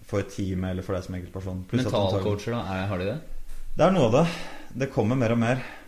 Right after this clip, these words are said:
Speaker 1: Eh, men det er fortsatt et sånn felt i M M A som er litt, eh, litt kort da.
Speaker 2: Ok.
Speaker 1: Og det, grunnen til at det er litt sånn, det er fordi det er som sitt litt sånn testomiljø.
Speaker 2: Mm.
Speaker 1: Jeg tror det er veldig få som har lyst til å innrømme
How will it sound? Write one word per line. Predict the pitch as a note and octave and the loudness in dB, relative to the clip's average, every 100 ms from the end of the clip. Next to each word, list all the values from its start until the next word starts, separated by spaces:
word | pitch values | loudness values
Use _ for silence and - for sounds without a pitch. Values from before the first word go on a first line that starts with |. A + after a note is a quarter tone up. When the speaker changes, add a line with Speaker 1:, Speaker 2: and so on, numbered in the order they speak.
| - | -10
Speaker 1:
Eh, | A#2+ A#2+ A#2+ A#2 A#2 A#2+ A#2 A2+ | -2 2 4 4 4 4 4 2
men | A#2 A#2 | 2 2
det | A#2 | 2
er | A#2 | 0
fortsatt | A2+ A#2 A2+ | -2 -4 -2
et | G#2 - | -4 -4
sånn | A2+ G#2+ G#2 | -4 -4 -2
felt | G2+ F2 F#2+ | -4 -4 -4
i | G2+ | -2
M | G2+ | -2
M | F#2 | -4
A | |
som | F#2 G2 G2 | -4 -4 -4
er | F#2+ | -4
litt, | G2 G2 G2 - - | -4 -6 -8 -16 -6
eh, | G2+ G2+ G2 G2 G2 F#2+ F#2+ | 0 2 2 0 -2 -2 -4
litt | G#2 | -4
kort | - C3+ | -4 -6
da. | - - - A#2 | -8 -10 -8 -4
Speaker 2:
Ok. | G#2+ G2+ | -2 0
Speaker 1:
Og | G#2+ G#2+ G#2+ | 0 -2 -4
det, | G2+ G#2+ G#2+ G2+ G#2 | -2 0 0 0 0
grunnen | G#2+ G2 F#2+ | 0 0 0
til | G#2+ | -2
at | G#2+ | 0
det | G2+ | 0
er | |
litt | G2+ G2+ | 0 -2
sånn, | C3+ B2 | -2 0
det | |
er | G2 | -2
fordi | - G2 F#2 F#2+ - - - - - - - - | -2 -4 -2 -4 -6 -18 -20 -20 -20 -20 -20 -6
det | G#2+ | 0
er | G#2 G2 | 2 2
som | G#2+ | -2
sitt | G#2 G#2 G2 | -6 -6 -6
litt | F#2+ | -6
sånn | G2+ | -4
testomiljø. | G2 - F#2+ G2 A#2+ B2+ - - - - - | -4 -6 -6 0 0 -2 -10 -18 -20 -18 -8
Speaker 2:
Mm. | G2+ F#2+ G2+ | -4 -2 -4
Speaker 1:
Jeg | G#2 | -4
tror | G#2+ | 0
det | G#2+ | 0
er | A2 | 0
veldig | G2+ | -2
få | G2+ | -2
som | G#2 | 0
har | G2+ | -2
lyst | - | -2
til | |
å | G#2 | -2
innrømme | F#2 F#2 F#2 F#2+ G2 G#2+ | -2 0 0 0 0 0